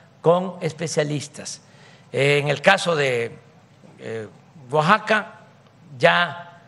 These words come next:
eh, se está llevando a cabo esta, eh, reconversión de los sistemas de salud del Estado al imss Bienestar. Eh,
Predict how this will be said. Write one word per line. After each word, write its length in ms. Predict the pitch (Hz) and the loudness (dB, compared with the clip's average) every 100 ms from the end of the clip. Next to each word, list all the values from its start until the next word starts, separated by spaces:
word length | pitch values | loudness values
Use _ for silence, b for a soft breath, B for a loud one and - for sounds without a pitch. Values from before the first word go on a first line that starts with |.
| - - | -20 -16
eh, 100 | 156 | -10
se 140 | 151 | -8
está 180 | - 165 | 2 2
llevando 400 | 160 151 156 143 | 2 0 0 0
a 100 | 131 | 0
cabo 400 | 151 151 147 135 - B B B B B - | 2 2 0 -6 -12 B B B B B -6
esta, 880 | 151 - 143 131 120 117 90 - - - - | -6 0 2 2 2 -2 -4 -16 -20 -20 -16
eh, 560 | - 120 117 113 107 101 | -4 -2 0 -2 -4 -6
reconversión 920 | 123 - 139 139 135 139 208 262 269 - B B B B - | -6 -2 -2 0 0 2 2 0 -6 -16 B B B B -20
de 260 | 143 143 135 | -4 0 0
los 460 | 127 127 131 131 | -4 -6 -4 -6
sistemas 640 | - 127 - 170 170 135 131 | -8 -14 -2 0 2 -2 -2
de 240 | 135 123 | -6 -6
salud 340 | - 139 160 | -4 -4 -2
del 140 | 156 143 | -4 -4
Estado 500 | - 185 220 233 226 B B B - | 0 2 2 -4 -8 B B B -2
al 180 | 151 | 0
imss 460 | 180 196 170 - 147 | 2 0 -2 -8 -8
Bienestar. 800 | 151 156 135 - 131 - - - B B - | -6 -4 -4 2 2 2 -12 -20 B B -16
Eh, 560 | 127 131 131 127 120 | -4 0 2 2 0